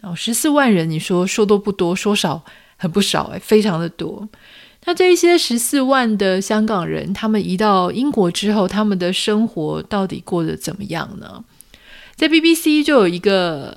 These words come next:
呃，这个纪录片上面呢，就去分享哈，就说这些移到香港去生活的香港人，他们在英国的生活到底适不适应？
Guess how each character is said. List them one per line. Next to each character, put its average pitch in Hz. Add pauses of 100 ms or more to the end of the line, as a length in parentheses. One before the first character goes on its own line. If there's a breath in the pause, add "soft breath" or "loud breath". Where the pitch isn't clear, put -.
(120)
呃， -
这 -
个 190
纪 214
录 196
片 185
上 180
面 180
呢， 151
就 214
去 208
分 196
享 202
哈， 185
就 202
说 254
这 226
些 208 (420 loud breath)
移 190
到 202 (300 soft breath)
香 226
港 226
去 208
生 202
活 165
的 170
香 170
港 -
人， - (300 loud breath)
他 330
们 320
在 294
英 247
国 202
的 180
生 202
活 170
到 233
底 175
适 -
不 190
适 185
应？ 170